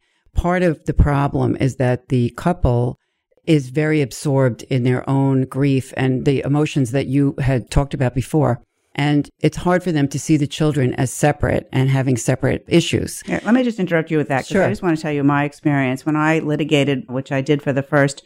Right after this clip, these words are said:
Speaker 2: ten or fifteen years of my career, I discovered something, and that was that with everybody honestly, truly wanting to put the children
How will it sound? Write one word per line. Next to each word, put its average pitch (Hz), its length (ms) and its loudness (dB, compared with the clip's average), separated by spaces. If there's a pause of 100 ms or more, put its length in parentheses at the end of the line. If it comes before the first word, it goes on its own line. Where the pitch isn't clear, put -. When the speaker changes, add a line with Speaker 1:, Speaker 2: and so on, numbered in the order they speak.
(100)
Speaker 2:
ten 147 160 0
or 147 60 0
fifteen 143 440 0
years 143 280 -2
of 135 100 -6
my 135 200 2
career, 143 680 -2 (440)
I 160 140 2
discovered 175 560 -2
something, 104 520 -4
and 143 200 0
that 175 240 0
was 139 300 -4
that 127 280 -2
with 143 240 -2
everybody 165 880 -2
honestly, 165 540 -2
truly 135 520 -2
wanting 143 580 0
to 175 100 -10
put 151 320 -2
the 143 80 -6
children 143 640 -2